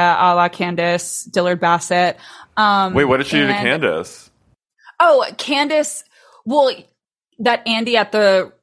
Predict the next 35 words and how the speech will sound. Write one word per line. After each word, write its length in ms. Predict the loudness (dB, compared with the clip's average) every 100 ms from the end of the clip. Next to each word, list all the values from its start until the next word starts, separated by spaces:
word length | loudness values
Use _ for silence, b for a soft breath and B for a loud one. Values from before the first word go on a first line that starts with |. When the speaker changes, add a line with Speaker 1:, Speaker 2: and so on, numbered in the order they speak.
| -2
Speaker 1:
R 140 | 0
H 160 | 0 -2
O 80 | -6
P 220 | -4 -4
reunion, 640 | -2 -4 -4 -4 -4 -4
the 460 | 0 2 2 0 -4 -18 _ _ _ _ _ -6
last 400 | 0 2 0 -2
one 100 | -2
or 100 | -2
the 100 | 0
year 140 | -2
before, 680 | -4 -6 -4 0 0 -4 -10 -20 _ _
told, 400 | -6 -2 -2 -2
was 160 | -2 -2
like, 160 | -4
"Candace, 420 | -2 -2 0 -2
you're 360 | 0 0 0 0
a 80 | 0
disaster 840 | 0 0 2 0 -2 -2 -2 -2 -4
on 140 | -4
social 340 | -2 -2 -2 -2
media." 320 | -2 0 2
Speaker 2:
Oh, 300 | 4 4 4
Speaker 1:
And, 80 | 4
Speaker 2:
oh, 240 | 4 4
Speaker 1:
and 340 | 2 4 2 2
Speaker 2:
oh. 40 |
Speaker 1:
so 300 | 2 0 0 B B -2
it 120 | 0
was 140 | 0
sort 340 | -2 0 0 0
Speaker 2:
Right. 200 | 0 -2
Speaker 1:
of 240 | -6 -14 -8
Andy 340 | -4 -4 -6
calling 760 | -8 -6 -4 -4 -6 -8 -10